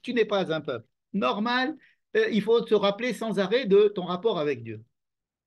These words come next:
C'est ça le problème. Alors, qu'est-ce qu'il va faire pour cela ? Pour cela, il peut nous donner des choses par écrit. Mais ça ne suffit pas, des choses par écrit. Ça ne convainc personne. Ça convainc ceux qui veulent être convaincus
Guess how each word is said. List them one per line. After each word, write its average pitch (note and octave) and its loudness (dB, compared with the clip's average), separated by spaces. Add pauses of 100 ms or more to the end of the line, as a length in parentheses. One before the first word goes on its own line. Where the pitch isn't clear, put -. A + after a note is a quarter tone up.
(240)
C'est F#3 -2
ça C4 -4
le F#3+ 0
problème. B2+ -10 (1000)
Alors, D3+ -2
qu'est-ce C4 -4
qu'il B3+ 0
va F#3 0
faire C3+ -6
pour - -14
cela ? - -20 (720)
Pour C4 -4
cela, D4 0
il F3+ 0
peut C4+ -2
nous C#4+ 2
donner A#3+ 2 (320)
des F3 -2
choses A#3 0
par F#3+ 0
écrit. A2+ -10 (1600)
Mais G#3 4
ça D4 -6
ne G3 0
suffit F#3 -10
pas, - -14
des C3 -12
choses C#3+ -8
par G#2+ -6
écrit. - -16 (300)
Ça F#3 -4
ne G#3 2
convainc F#3 -2
personne. - -14 (920)
Ça G3+ -2
convainc A3 2
ceux F#3+ 0
qui F#3 -2
veulent D#3 0
être C3+ -6
convaincus C3 -6